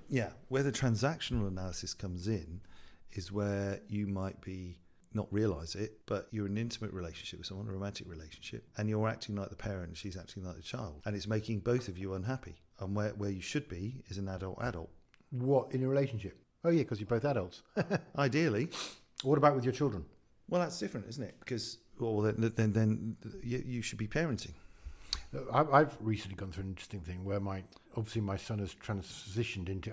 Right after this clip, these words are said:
Speaker 2: adulthood. So the relationship shifts
Speaker 1: To adult, adult.
Speaker 2: to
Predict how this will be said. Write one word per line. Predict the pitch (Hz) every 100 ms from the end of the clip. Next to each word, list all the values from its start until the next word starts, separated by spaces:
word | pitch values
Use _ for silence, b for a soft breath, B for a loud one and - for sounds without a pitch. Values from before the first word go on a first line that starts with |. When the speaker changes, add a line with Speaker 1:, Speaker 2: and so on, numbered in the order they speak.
| 131
Speaker 2:
adulthood. | 123 87 92 87 - B B B
So | - 110
the |
relationship | 98 120 104 107 104
shifts | - 185 - - - - B B B -
Speaker 1:
To | 120 110
adult, | 101 98 107
adult. | 110 82 - -
Speaker 2:
to | 139 143 -